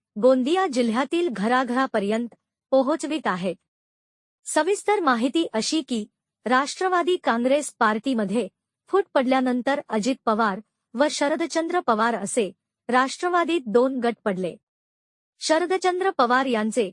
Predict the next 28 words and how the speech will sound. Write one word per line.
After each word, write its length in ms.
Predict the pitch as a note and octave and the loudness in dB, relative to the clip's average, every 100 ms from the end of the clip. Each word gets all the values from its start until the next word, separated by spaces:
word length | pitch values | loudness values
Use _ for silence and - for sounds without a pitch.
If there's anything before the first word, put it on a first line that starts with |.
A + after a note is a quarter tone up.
| _ _ - | _ _ -2
निकटवर्तीय 720 | B3 C#4 F#4+ F#4 F#4+ E4+ F4 | -2 0 -2 0 0 2 2
मानले 440 | D#4+ A3+ A#3 B3 B3+ | 2 0 2 2 2
जाणारे 460 | A3 G#3 A#3 B3 - | 0 0 0 0 -2
खासदार 520 | G#3+ G#3 - A3+ F3+ _ _ _ - | -4 -4 0 -2 -2 _ _ _ -6
प्रफुल्ल 440 | C#4+ D4 F#4+ G4 G#4 | -4 0 0 2 2
पटेल 320 | C4 A#3 C4+ C4 | 0 2 2 2
हे 180 | A#3 | 0
देखील 500 | C4 G#3 F#3+ C4 F#3+ F3+ _ _ - | 2 0 0 -4 -4 -6 _ _ -2
अजित 240 | C4+ D4+ F#4 - | 0 0 -2 0
पवार 280 | B3+ C#4+ | 2 0
गटासोबत 640 | B3 G#3 A3 A#3 A3+ G3+ F3+ | 0 -2 -2 -2 -2 -2 -2
गेले. 260 | F#3+ F3 E3+ _ _ _ _ _ _ _ _ | -4 -4 -6 _ _ _ _ _ _ _ _
प्रफुल्ल 460 | C#4+ C#4+ F4 G4 G#4+ - | 0 0 2 2 2 0
पटेल 320 | B3+ D4 E4 - | 0 2 0 0
अजित 260 | A#3+ A3+ D4+ - | -2 -2 -4 0
पवार 300 | A#3+ C4 D4+ | 2 2 2
गटात 340 | A3+ A3 C4 | -2 0 0
गेल्याने 540 | G#3+ G#3 G3+ G#3 A#3 F#3 _ _ _ G#3 | 0 -2 0 -2 -2 -6 _ _ _ 2
गोंदिया 440 | B3+ C4+ E4 F#4+ D#4+ | 4 4 2 2 0
जिल्ह्यातील 560 | B3 A#3 B3 C4+ D4+ D4 | 0 0 0 -2 -4 -4
शरदचंद्र 720 | - B3 C4 D#4 D#4+ D4+ E4 | -2 0 0 -2 -4 -2 -4
पवार 360 | - G#3+ A#3 C4+ | 0 2 2 0
यांची 460 | G#3+ G#3 G3+ C#4+ | -2 -2 -2 -4
विचारसरणी 800 | A3 G#3 A#3+ A#3+ A#3+ G#3+ G#3 G#3+ G#3+ _ _ - | -2 -2 0 -2 -2 -2 -2 -4 -6 _ _ -2
असलेले 500 | A#3 C4 B3+ C4 D#4+ | -2 0 2 2 2
मतदार 480 | D4 G#3+ A3+ C4 D#4+ | -2 -2 0 0 0
मोठ्या 400 | C4 A3+ A#3+ D4+ | 0 -2 0 -2
प्रमाणात 500 | E4+ A3 A3+ A#3+ C4+ | 0 0 0 0 -2